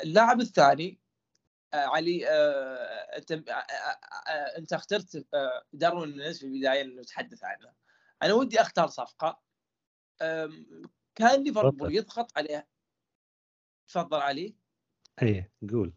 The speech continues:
Speaker 2: مين هذا هو اللاعب؟
Speaker 1: أي، أيوة. آه، ليفربول كان يضغط على هذا اللاعب بشكل كبير في، آه، في سوق يناير ألفين واثنين وعشرين مع صفقة لويس دياز، لكن هذه بال-، بال-، بال-، بال-، بال-، آه،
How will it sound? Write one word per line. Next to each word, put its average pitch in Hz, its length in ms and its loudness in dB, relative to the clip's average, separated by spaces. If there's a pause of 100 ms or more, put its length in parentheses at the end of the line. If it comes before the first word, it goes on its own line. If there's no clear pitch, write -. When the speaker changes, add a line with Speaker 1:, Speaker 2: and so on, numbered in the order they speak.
(140)
Speaker 2:
مين 107 320 0
هذا 87 220 -4
هو 85 160 -6
اللاعب؟ 82 400 -6 (300)
Speaker 1:
أي، 180 200 2 (200)
أيوة. 123 320 -6 (600)
آه، 151 220 2
ليفربول 220 500 2
كان 160 240 -2
يضغط 185 320 2
على 147 220 -2
هذا 165 180 -2
اللاعب 156 380 0
بشكل 185 380 -8
كبير 180 400 -2
في، 151 600 -2
آه، 131 600 0
في 147 240 -4
سوق 185 420 0
يناير 139 520 2 (160)
ألفين 147 500 -2 (460)
واثنين - 380 -10
وعشرين 151 500 -6 (360)
مع 131 160 6
صفقة 175 460 2 (260)
لويس 180 260 4
دياز، 143 500 0 (600)
لكن 185 320 -2
هذه 190 320 0
بال-، 160 380 -4
بال-، 160 460 -6
بال-، 170 420 2
بال-، 175 240 -4
بال-، 160 360 -4
آه، 143 800 0